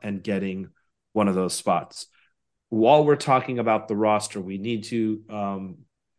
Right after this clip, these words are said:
clarify something. We all thought Lucas Carlson was gonna be a restricted free agent.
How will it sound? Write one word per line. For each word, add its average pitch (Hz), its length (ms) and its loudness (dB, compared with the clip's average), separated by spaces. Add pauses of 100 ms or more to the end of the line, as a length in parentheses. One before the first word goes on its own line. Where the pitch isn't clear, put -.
(160)
clarify 113 400 4
something. 95 500 -6 (480)
We 117 140 6
all 135 120 8
thought 131 300 4
Lucas 117 300 0
Carlson 110 400 -2
was 98 80 -6
gonna 101 160 -4
be 104 100 2
a 98 60 2
restricted 101 480 -2
free 104 180 -4
agent. 120 320 -4